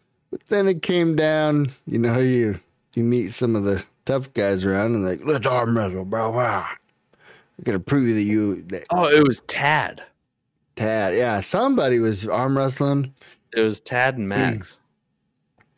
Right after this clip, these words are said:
Speaker 1: Yeah, and then I don't know what started, but I fucking loved it.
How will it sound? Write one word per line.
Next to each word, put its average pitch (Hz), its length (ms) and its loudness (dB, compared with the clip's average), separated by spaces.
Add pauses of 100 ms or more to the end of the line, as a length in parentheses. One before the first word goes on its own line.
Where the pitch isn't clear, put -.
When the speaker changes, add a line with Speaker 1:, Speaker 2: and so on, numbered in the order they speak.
Speaker 1:
Yeah, 117 400 0
and 92 180 0
then 98 400 0 (1300)
I 175 140 -2
don't 185 160 2
know 127 160 2
what 120 200 2
started, 104 380 0
but 87 260 -2 (400)
I 135 240 0
fucking 95 520 -4
loved 80 480 -2
it. 67 160 -6